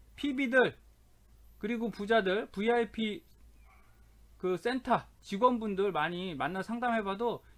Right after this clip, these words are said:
이분들도 감만 가지고 계실 뿐이지 전체를 알고 있지 않아요. 답은 어디 있냐? 바로 여기 있어요.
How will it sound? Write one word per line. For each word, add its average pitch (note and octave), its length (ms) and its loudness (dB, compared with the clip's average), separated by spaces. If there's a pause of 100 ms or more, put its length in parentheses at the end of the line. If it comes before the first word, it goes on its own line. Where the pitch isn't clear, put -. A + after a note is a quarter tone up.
이분들도 G#3+ 540 -2
감만 A3+ 560 0
가지고 F3+ 400 -6
계실 E3 320 -6
뿐이지 D#3+ 720 -8
전체를 B3 500 0
알고 C#3+ 240 0
있지 E3 140 -10
않아요. A#2+ 240 -8 (540)
답은 A#3+ 340 0
어디 F3+ 280 0
있냐? E3+ 200 -6
바로 E3 300 -6
여기 C#3 240 -4
있어요. B2 600 -12